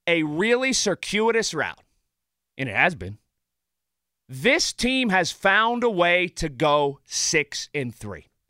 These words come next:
This team has found a way in its last fifteen minutes of gameplay, a lot of times, to figure it the hell out.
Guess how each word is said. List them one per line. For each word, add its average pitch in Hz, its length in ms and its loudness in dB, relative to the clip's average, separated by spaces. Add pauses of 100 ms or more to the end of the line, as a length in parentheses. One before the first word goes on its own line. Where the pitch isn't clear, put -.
(640)
This 233 400 2
team 262 360 0
has 196 180 0
found 214 480 2
a 220 60 4
way 151 280 -2 (1040)
in 208 160 4
its 175 200 -2
last 208 460 2
fifteen 254 800 -2
minutes 240 340 2
of 156 200 -4
gameplay, 196 640 2
a 127 60 -4
lot 160 220 2
of 165 100 -4
times, 185 520 -4 (480)
to 175 160 -2
figure 220 520 0
it 214 120 -2
the 170 80 -2
hell 156 300 0
out. - 420 -10